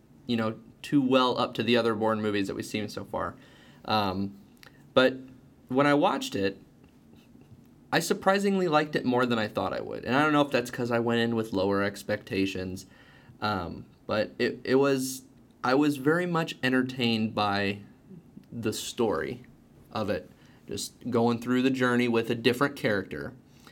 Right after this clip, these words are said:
Um, there are a few things that I thought were out of place. Uh, I think you and I have talked about it. Um, it felt like it relied too much on the events of the Bourne Ultimatum and that storyline,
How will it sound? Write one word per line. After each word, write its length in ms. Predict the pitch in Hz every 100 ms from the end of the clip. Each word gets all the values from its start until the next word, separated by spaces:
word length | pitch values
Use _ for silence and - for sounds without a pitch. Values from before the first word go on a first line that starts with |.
| - - - -
Um, 260 | 113 110 -
there 120 | 120
are 60 |
a 40 | 120
few 220 | 120 139
things 360 | 143 135 135 123
that 120 | 113
I 80 | 113
thought 260 | 120 117
were 120 | 107 95
out 160 | 107
of 100 | 110
place. 480 | - 107 107 113 - -
Uh, 40 |
I 160 | 92 117
think 260 | 120 113
you 120 | 117 110
and 100 | 107
I 40 |
have 100 | 104
talked 260 | 110 107 107
about 260 | 98 101 104
it. 160 | - -
Um, 340 | 101 90 87 - - - _
it 160 | 127 -
felt 240 | - 131
like 260 | 123 120 120
it 100 | 104
relied 560 | 107 104 104 107 104 104
too 180 | 120
much 380 | 113 110 107 - - -
on 260 | 110 110
the 140 | 107 104
events 460 | 95 104 107 - -
of 220 | 107 98
the 60 | 101
Bourne 220 | 101 104
Ultimatum 640 | 104 104 104 101 101 107 - - -
and 180 | 101
that 300 | 98 104 -
storyline, 720 | - - 104 95 92 90 92